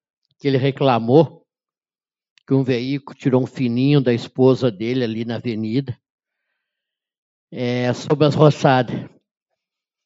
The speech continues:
Eu acho que o Serginho, líder do governo,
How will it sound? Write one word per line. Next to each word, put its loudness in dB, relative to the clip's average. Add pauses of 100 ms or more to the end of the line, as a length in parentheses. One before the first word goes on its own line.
(340)
Eu 4
acho 2
que -2 (360)
o -12
Serginho, 2
líder -8
do -8
governo, 0